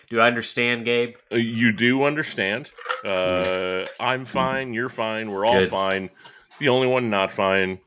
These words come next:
Speaker 2: Uh, well, there's two of them. There's Anton and Bob. Uh,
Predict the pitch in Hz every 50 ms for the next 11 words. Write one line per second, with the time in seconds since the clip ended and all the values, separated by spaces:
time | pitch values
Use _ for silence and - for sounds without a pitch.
0 | _ _ _ _ _ _ _ _ - - 92 87 85 82 78 85 98 98 95 92
1 | 95 - - - 120 107 92 82 76 80 78 78 80 82 85 85 78 101 101 101
2 | 101 - 101 90 85 87 87 90 90 82 - 78 76 78 76 - - _ _ _
3 | _ _ _ _ _ - - 82 80 78 78